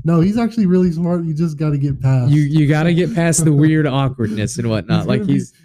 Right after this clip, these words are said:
Speaker 1: he's gonna be awkward at first. He might talk to you about some political stuff.
Speaker 2: Dude's gonna talk to you about socialism, he's
Speaker 1: <laughs>
Speaker 2: Marxism,
Speaker 1: But he's
Speaker 2: string
Speaker 1: really, he's really
Speaker 2: theory.
Speaker 1: smart under there.
Speaker 2: But, like, i-, in all honesty, like, hey, like, there is a reason why that guy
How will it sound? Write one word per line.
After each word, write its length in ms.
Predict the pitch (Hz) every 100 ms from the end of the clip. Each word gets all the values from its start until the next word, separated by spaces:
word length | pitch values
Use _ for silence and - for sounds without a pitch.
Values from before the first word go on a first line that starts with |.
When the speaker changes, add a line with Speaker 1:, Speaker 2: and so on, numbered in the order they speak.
| -
Speaker 1:
he's 120 | 165
gonna 140 | 208 190
be 60 |
awkward 400 | 165 156 156 156 143
at 60 |
first. 300 | 147 147 139
He 80 | 147
might 260 | 147 147 139
talk 240 | 139 139
to 80 | 143
you 80 | 131
about 240 | 131 131
some 160 | 135 131
political 400 | 135 131 131 123
stuff. 260 | - 135
Speaker 2:
Dude's 200 | 156 170
gonna 160 | 165 160
talk 240 | 156 156
to 100 | -
you 20 |
about 200 | 143 139 127
socialism, 760 | 165 170 - 160 151 151 156
he's 140 | 151
Speaker 1:
<laughs> 140 | 131 135
Speaker 2:
Marxism, 800 | 156 - - 151 139 160 151 151 - - 190 139
Speaker 1:
But 260 | 131 143 143
he's 120 | - 196
Speaker 2:
string 160 | 160 175
Speaker 1:
really, 100 | 185
he's 100 | 180
really 300 | 185 185 185
Speaker 2:
theory. 140 | 180 175
Speaker 1:
smart 280 | 160 147 -
under 160 | 131
there. 220 | 117 110 107 -
Speaker 2:
But, 260 | 147 156 147
like, 220 | 143 117
i-, 160 | 123 113
in 140 | 131
all 180 | 139 139
honesty, 440 | 131 143 - 127 120
like, 240 | 113 110
hey, 180 | 127 127
like, 180 | 117 107
there 180 | 120 123
is 200 | 120 110
a 60 |
reason 380 | 107 120 113 110 107
why 160 | 104
that 180 | 104 90
guy 340 | 104 104 101